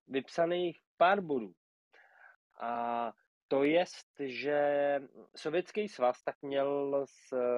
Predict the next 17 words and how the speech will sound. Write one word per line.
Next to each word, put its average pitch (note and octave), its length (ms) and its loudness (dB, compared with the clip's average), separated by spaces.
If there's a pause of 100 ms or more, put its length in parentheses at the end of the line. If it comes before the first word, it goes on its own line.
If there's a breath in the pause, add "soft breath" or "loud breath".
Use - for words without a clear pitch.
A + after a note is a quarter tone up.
(360)
jadernou C#3 640 0
energií B2+ 640 -4
určitě C3+ 540 2 (640)
nějaký B2+ 800 2 (320)
koketování B2+ 920 4
už - 260 -6
před B2+ 220 -4
válkou, A2+ 640 2 (400 soft breath)
ale A#2+ 920 2
oni C#3 220 -6
tu C#3 100 -6
jadernou B2+ 540 0
energii B2 420 -4
nebo A#2+ 280 -4
energii A#2+ 520 -2
z A2 40 -8
jádra A2 600 2